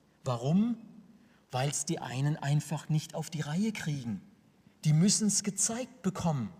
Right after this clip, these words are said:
Ich war auch einer von denen, die in der Nachhilfe waren. Ich wollte das nicht. Fünfte, sechste Klasse Realschule, binomische Formeln. Ja.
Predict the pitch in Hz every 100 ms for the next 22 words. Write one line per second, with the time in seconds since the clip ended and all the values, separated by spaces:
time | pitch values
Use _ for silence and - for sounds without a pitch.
0 | - - _ _ _ _ _ - 165 170
1 | 208 208 254 170 180 185 180 - 165 156
2 | 151 143 127 107 - - - 151 165 131
3 | 131 127 110 - 117 107 98 101 92 92
4 | 90 _ _ _ _ _ _ _ 202 143
5 | 139 202 269 277 220 170 - 135 107 -
6 | - - _ _ _ _ _ _ _ -
7 | 233 269 - - 254 233 226 - 247 214
8 | 202 214 202 185 175 208 - 175 139 113
9 | 107 185 202 208 214 202 - 190 185 156
10 | 117 98 - - - _ _ _ _ -
11 | 131 127 151